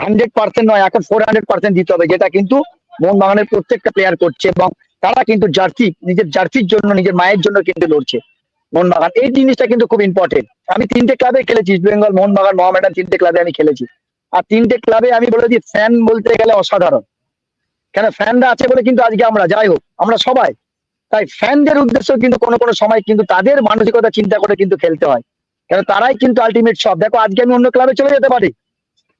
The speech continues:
মোহামেডান অন্য ক্লাবে চলে যেতে পারে, কিন্তু সমর্থকরা তো কোথাও যেতে পারবে না। ওরা তো একটা টিমের দশ গোল খেলেও সমর্থক, চোদ্দ গোলে জিতলেও সমর্থক, তারা তো চেঞ্জ করতে পারে না।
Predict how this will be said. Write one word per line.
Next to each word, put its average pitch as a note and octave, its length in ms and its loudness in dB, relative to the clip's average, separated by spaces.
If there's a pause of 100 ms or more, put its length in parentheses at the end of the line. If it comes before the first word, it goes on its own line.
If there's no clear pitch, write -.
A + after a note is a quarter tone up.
মোহামেডান C4+ 380 2
অন্য C#4 160 2
ক্লাবে C#4 280 2
চলে C#4 100 2
যেতে C4+ 160 2
পারে, A#3+ 180 0
কিন্তু G#3 260 -2
সমর্থকরা B3+ 400 2
তো C4+ 80 -2
কোথাও C#4 180 2
যেতে C#4+ 180 0
পারবে C4+ 240 2
না। G3 100 0 (380)
ওরা G3 120 2
তো A3 100 0
একটা G3+ 220 0
টিমের G#3+ 240 0
দশ F#3+ 260 0
গোল A3 120 0
খেলেও G#3+ 260 -2
সমর্থক, G#3+ 480 -2 (420)
চোদ্দ G#3+ 240 0
গোলে A3+ 180 2
জিতলেও G#3 300 2
সমর্থক, F3 460 -2 (400)
তারা F3+ 180 0
তো A3+ 120 -2
চেঞ্জ A3+ 200 -2
করতে A#3 240 -2
পারে G3 180 2
না। D3+ 120 -2